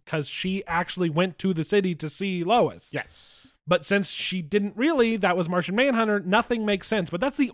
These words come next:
Speaker 1: only reason that Lois Lane is there.
Speaker 2: And
Speaker 1: It's
Speaker 2: it's
Speaker 1: 'cause she just happens to be out because Martian Manhunter made her feel bad about not going out of the house.
Speaker 2: Yeah.
Speaker 1: Did he know they were gonna wake up Superman?
Speaker 2: Probably.
Speaker 1: That's
Speaker 2: But
Speaker 1: another thing they changed. It's, this isn't a bad thing, but there was no,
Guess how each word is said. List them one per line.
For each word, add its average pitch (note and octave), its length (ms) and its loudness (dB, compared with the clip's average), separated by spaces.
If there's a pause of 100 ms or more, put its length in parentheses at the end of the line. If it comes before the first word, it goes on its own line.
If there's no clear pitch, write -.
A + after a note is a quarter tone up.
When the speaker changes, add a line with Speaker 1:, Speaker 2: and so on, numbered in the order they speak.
Speaker 1:
only C#4 380 6
reason A#3 380 -2
that G3 160 0
Lois G3 280 4
Lane F#3+ 200 0
is D#3 100 -4
there. F#3 340 2
Speaker 2:
And B3+ 120 2
Speaker 1:
It's G3+ 140 0
Speaker 2:
it's F#3+ 100 4
Speaker 1:
'cause B3 100 4
she A#3 120 -4
just A3 180 -4
happens A#3+ 500 -6
to A3 80 -4
be G3 140 -2
out G3 280 0
because E3+ 240 -2
Martian F3 300 0
Manhunter F3 460 0
made D#3+ 160 -2
her D#3 80 -2
feel D#3 180 -4
bad D3 220 -2
about C3+ 180 -6
not C#3 160 -10
going B2 200 -12
out A2 100 -12
of G#2 60 -16
the G#2+ 60 -14
house. - 320 -14
Speaker 2:
Yeah. G#3+ 280 2
Speaker 1:
Did F3 140 6
he F3 340 4
know A#3 240 6
they B3+ 120 10
were C4 120 4
gonna B3+ 180 2
wake B3+ 220 2
up C4 120 0
Superman? C4+ 640 -2 (1700)
Speaker 2:
Probably. D#3 420 -8
Speaker 1:
That's G#3 160 4
Speaker 2:
But C#4+ 40 8
Speaker 1:
another A3 240 4
thing G3+ 160 0
they F#3 100 0
changed. D#3+ 380 -4
It's, B2+ 160 -10
this D3+ 240 -4
isn't D3+ 180 -4
a C3+ 60 -4
bad C3+ 320 -4
thing, D#3+ 200 -4
but C3+ 260 -4
there D3+ 200 -2
was D3+ 200 0
no, E3+ 420 4